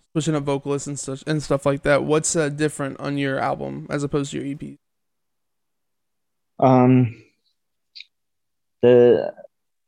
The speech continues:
Speaker 2: the volume's kind of, like, the, like, gear I was using to record was a lot worse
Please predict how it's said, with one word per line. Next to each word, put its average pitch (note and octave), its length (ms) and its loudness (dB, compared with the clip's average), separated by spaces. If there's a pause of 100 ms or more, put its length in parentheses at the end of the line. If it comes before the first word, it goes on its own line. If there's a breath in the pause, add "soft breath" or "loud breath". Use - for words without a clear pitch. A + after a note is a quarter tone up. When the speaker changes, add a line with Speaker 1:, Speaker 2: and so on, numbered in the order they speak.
(280)
Speaker 2:
the A2+ 380 6
volume's C3 460 4
kind G#2 340 -2
of, E2 60 -6
like, F2 400 0 (1700)
the, G#2 220 6
like, F#2 200 2
gear A2 320 4
I A#2 40 4
was G#2 140 -4
using G#2 400 0
to F#2+ 120 -4
record F#2 640 0 (560)
was F2+ 140 0
a E2+ 40 -2
lot E2+ 260 2
worse E2+ 600 -4